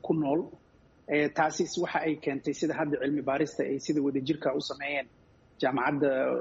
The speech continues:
ee, simad iyo jaamacadda London School of Hygiene and Tropical Medicine. Cilmi baaristaasi oo runtii ay sidoo kale ka kaashatay, ee, hay-adda unicef iyo hay-adda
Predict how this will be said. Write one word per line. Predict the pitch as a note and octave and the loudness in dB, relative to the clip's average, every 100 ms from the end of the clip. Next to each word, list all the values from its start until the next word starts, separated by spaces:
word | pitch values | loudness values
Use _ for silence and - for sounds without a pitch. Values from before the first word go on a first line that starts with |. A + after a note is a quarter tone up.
| C#3 D3 | 0 0
ee, | C3+ | 0
simad | C3 - E3+ D#3+ C#3 | -2 0 0 2 0
iyo | - C#3+ C3 C3 B2+ | -2 0 2 2 2
jaamacadda | B2+ C3+ C3 D3+ C#3 | 2 0 2 2 2
London | D3 C#3 C3+ | 2 2 0
School | - D3 | 0 0
of | C3+ D3 | 2 2
Hygiene | D3+ C3+ C3+ | 2 2 0
and | C3 | -2
Tropical | - C#3+ C#3 C3 C3 | 0 0 0 -2 -2
Medicine. | D3 C#3 - D#3 E3 - _ - - - | -2 -2 -2 -2 -2 -10 _ -20 -10 0
Cilmi | D3 D3 | 2 2
baaristaasi | D3+ E3 - C#3+ - D3 | 2 0 -2 -2 -2 -2
oo | C#3+ | 0
runtii | D#3 D3+ D3+ | -2 -2 -2
ay | C#3 | -2
sidoo | - D#3+ | -2 -2
kale | D3 C#3+ C3 | 0 -2 -2
ka | - - | -4 -2
kaashatay, | D3 - C#3 - C3 B2 - _ _ - | -2 0 -4 -2 0 -2 -8 _ _ -6
ee, | C#3 | -4
hay-adda | B2+ C#3 D3 D3 D3 | 0 2 2 2 2
unicef | E3 D#3+ - C#3 - | 0 0 2 0 0
iyo | B2+ B2+ | -2 0
hay-adda | C3 C#3+ C#3+ | 0 0 2